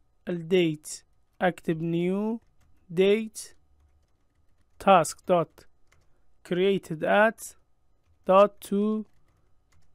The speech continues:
date string، وأعطي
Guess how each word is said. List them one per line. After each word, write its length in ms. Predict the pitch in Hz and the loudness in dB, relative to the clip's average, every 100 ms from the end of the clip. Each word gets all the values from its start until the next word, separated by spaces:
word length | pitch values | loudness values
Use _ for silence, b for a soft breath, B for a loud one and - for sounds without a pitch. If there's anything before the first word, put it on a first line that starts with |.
| _ - | _ -2
date 240 | 190 208 | -2 -2
string، 680 | - - - 160 156 151 - _ _ _ _ _ _ _ _ _ _ - | -8 -8 -6 -6 -6 -10 -14 _ _ _ _ _ _ _ _ _ _ -8
وأعطي 840 | 185 - 202 185 160 160 156 - | -6 2 4 4 2 -8 -12 -16